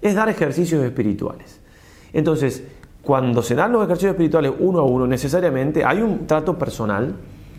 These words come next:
porque el director dice, "Bueno, vamos a meditar esto", explica los puntos, y después también se da esa charla, ese diálogo entre las personas, esa dirección espiritual ocasional,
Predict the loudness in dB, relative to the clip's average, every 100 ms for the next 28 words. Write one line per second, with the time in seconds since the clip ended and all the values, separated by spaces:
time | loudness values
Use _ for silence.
0 | -14 -4 -2 0 2 2 2 2 2 2
1 | -2 0 0 2 2 0 0 0 0 2
2 | 0 0 -2 -2 -2 0 -2 -2 2 2
3 | 2 2 0 -4 -16 -20 -20 -20 -10 0
4 | 2 2 -2 -2 -2 0 0 0 0 0
5 | 0 -2 -6 -10 -6 -4 0 0 0 -2
6 | 0 2 2 2 2 2 0 -2 -6 -6
7 | -6 -6 -4 -2 0 0 0 0 0 0
8 | -2 0 0 2 2 2 0 -2 -2 -2
9 | -2 -4